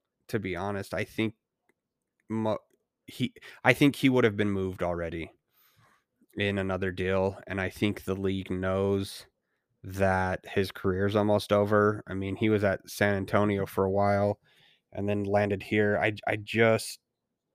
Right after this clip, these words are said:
don't think his market is great, and I don't think he's gonna be motivated enough to drive his market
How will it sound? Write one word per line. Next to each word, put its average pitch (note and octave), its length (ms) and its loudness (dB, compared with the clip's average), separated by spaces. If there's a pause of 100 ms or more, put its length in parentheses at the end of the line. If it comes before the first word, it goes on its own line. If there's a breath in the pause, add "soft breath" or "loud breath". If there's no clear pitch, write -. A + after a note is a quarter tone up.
(160)
don't G2+ 300 0
think G2 300 -6
his F#2+ 180 -6
market F#2 480 -4
is F#2 140 -6
great, F#2 520 -4
and F#2+ 180 -4
I F#2 120 -2 (140)
don't G2 460 0 (840)
think G2+ 200 -4
he's G2+ 180 0
gonna G2 180 0
be F#2+ 140 -4
motivated G2+ 680 2
enough F#2+ 420 0
to - 120 -4
drive F#2 420 -2
his F#2 100 -8
market F2+ 460 -8